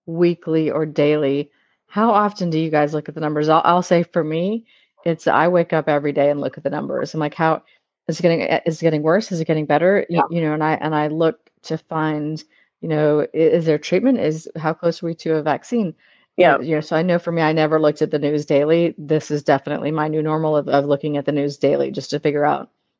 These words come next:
Speaker 1: kinda where we are.
Speaker 2: Yeah, I check probably three times a day, morning, noon, and night. And I check, uh, world, U S,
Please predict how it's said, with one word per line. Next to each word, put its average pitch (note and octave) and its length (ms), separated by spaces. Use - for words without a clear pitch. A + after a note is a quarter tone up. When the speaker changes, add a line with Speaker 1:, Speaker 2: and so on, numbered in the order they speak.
Speaker 1:
kinda C#3+ 400
where D3+ 260
we C#3 120
are. C3 400
Speaker 2:
Yeah, F3+ 380
I A3+ 100
check A3+ 300
probably G3 600
three F#3 320
times E3+ 320
a E3 40
day, D#3 260
morning, D#3+ 360
noon, D#3 160
and D3+ 100
night. C#3+ 180
And E3 100
I D#3+ 80
check, D#3+ 420
uh, D#3+ 240
world, F3 500
U F3+ 200
S, E3+ 360